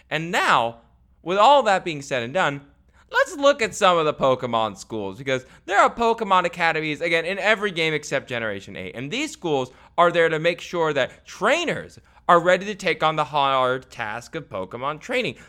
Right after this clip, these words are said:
They go over the basics of catching, type matching, battle mechanics, et cetera. When you go in there in the games,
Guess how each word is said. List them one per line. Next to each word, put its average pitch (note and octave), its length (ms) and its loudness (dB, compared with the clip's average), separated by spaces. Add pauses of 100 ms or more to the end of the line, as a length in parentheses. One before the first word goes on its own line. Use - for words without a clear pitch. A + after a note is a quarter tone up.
They G#3+ 400 0
go F#3 400 4
over D#3 320 0
the C#3 100 -4
basics A#2 400 -6
of F#2+ 120 -18
catching, D#3 800 -6 (180)
type F3+ 340 2
matching, C#3+ 600 0
battle F3 340 2
mechanics, D3 640 -6
et G#2 120 -16
cetera. C#3+ 400 0
When B2 160 -4
you G3 140 -8
go G#3 240 2
in G#3+ 140 -4
there D3 200 0
in F3+ 260 -6
the F3+ 80 -8
games, C3+ 540 -6